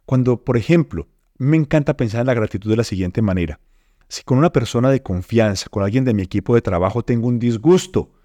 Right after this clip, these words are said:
¿cómo puedo rebalancear esa emoción? A través de la gratitud, así como lo oyes. Simplemente trato de recordar un momento en el cual esa persona salvó mi pellejo, me ayudó,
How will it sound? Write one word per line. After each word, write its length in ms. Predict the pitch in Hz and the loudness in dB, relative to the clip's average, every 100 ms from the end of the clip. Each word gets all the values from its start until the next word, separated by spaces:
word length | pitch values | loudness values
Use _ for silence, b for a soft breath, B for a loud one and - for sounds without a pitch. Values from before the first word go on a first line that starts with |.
| _ _ _ _ _ | _ _ _ _ _
¿cómo 360 | - 180 175 165 | 0 2 2 2
puedo 380 | - 180 180 170 | 2 4 4 2
rebalancear 1080 | 151 143 135 120 117 113 104 - 107 120 | 2 2 2 2 0 -2 -6 -6 -2 0
esa 200 | 131 - | 0 -2
emoción? 540 | 127 104 - 151 101 - B B B B B | -2 -4 0 0 0 -4 B B B B B
A 100 | 87 | -8
través 260 | 82 82 | -4 -2
de 80 | 104 | 2
la 80 | 110 | 2
gratitud, 640 | 104 92 85 - 151 156 - _ _ _ _ | 2 0 -2 2 4 4 0 _ _ _ _
así 240 | - 101 | -12 -8
como 220 | 87 127 120 | -2 2 2
lo 160 | 95 | 2
oyes. 460 | 110 143 120 95 - _ _ _ _ | 2 2 0 -4 -12 _ _ _ _
Simplemente 720 | - 143 143 156 156 147 151 | -6 -2 0 2 2 0 -4
trato 360 | 143 151 143 156 | -4 -4 -4 -2
de 80 | 135 | -2
recordar 440 | 117 - 95 101 | -4 -4 -4 -2
un 120 | 127 | 0
momento 420 | 131 131 135 127 127 | 0 2 0 0 -2
en 80 | |
el 60 | 110 | -2
cual 160 | 107 110 | -2 -2
esa 180 | - | -4
persona 300 | - - 110 | -6 -6 -4
salvó 320 | 117 101 98 120 | -2 -4 0 0
mi 100 | 131 | 0
pellejo, 540 | 104 113 135 - 85 _ _ | 0 2 2 0 -10 _ _
me 140 | 117 113 | 0 0
ayudó, 640 | 101 92 113 139 98 | 0 0 4 4 2